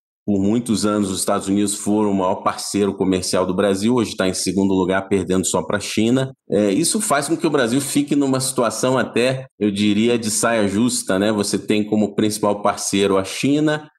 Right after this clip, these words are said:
e o segundo principal parceiro os Estados Unidos. Então, qualquer coisa que acontece entre esses dois países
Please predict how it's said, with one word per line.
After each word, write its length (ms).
e 120
o 60
segundo 680
principal 480
parceiro 460
os 80
Estados 320
Unidos. 280
Então, 160
qualquer 260
coisa 280
que 80
acontece 560
entre 220
esses 260
dois 240
países 800